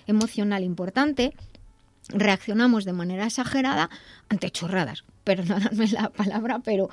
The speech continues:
pero es eso, por ejemplo, los alérgicos al polen. El polen realmente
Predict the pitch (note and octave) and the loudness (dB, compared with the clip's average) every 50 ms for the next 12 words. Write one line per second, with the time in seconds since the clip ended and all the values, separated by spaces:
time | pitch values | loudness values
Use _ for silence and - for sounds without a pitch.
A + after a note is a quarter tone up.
0 | - - - - - - - A#3 - A#3 B3 C4+ - E4+ D#4+ - - G3+ F3 - | -6 -14 -18 -20 -12 -2 2 2 4 4 2 2 2 2 2 2 0 0 0 0
1 | G3 G3+ - C4 B3 G3+ E3+ E3 - - A3+ A3 A3 G3+ A3 B3 C4 - D4 C4+ | -2 0 2 2 2 2 0 -2 0 0 -2 0 -2 -2 -2 -2 0 -2 -4 -4
2 | - A#3 A#3+ - - - - F#3 - C3+ D3+ D#3 D#3 - - E3+ E3+ E3+ - A#3+ | -4 -6 -8 -8 -8 -10 -10 -10 -10 -10 -10 -10 -10 -8 -6 -6 -6 -4 -2 0
3 | B3+ C4+ D#4+ E4+ F4 F4 E4 D#4+ D#4+ D#4+ D#4 E4 E4+ E4+ E4 - F4+ F4+ | 2 2 2 2 2 2 2 2 2 2 0 -2 -2 -2 0 0 -2 -2